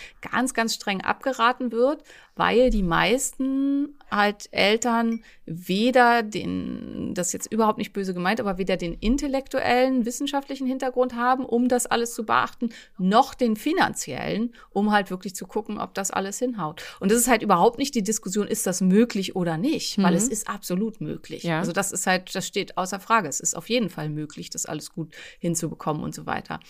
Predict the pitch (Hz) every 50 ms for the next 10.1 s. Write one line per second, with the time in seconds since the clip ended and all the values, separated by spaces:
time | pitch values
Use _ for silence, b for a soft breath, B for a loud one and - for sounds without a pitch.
0 | B B B B - 180 180 185 165 165 170 185 214 233 240 240 254 247 196 190
1 | 226 233 233 214 190 208 202 190 196 175 185 - - 214 233 233 - - 202 190
2 | 190 185 - 196 185 190 - - 185 190 214 240 233 - - - - - - 147
3 | 143 143 - - - - - 185 - - 175 165 175 180 - - 185 170 - 151
4 | 151 165 175 170 160 - - - 165 156 - 165 160 - - 156 156 151 156 156
5 | 151 B B B B - - - 120 185 208 226 220 202 190 190 190 190 185 185
6 | 175 170 - - - - - - 180 180 - 170 170 160 175 170 160 165 156 175
7 | 226 - - 269 269 262 269 277 269 - 190 180 175 185 170 160 - - - 180
8 | 196 - 220 226 226 240 233 B B B B B B - - 190 185 196 202 196
9 | 196 196 196 202 - _ _ - 175 175 175 175 - - 170 165 165 165 165 165
10 | - -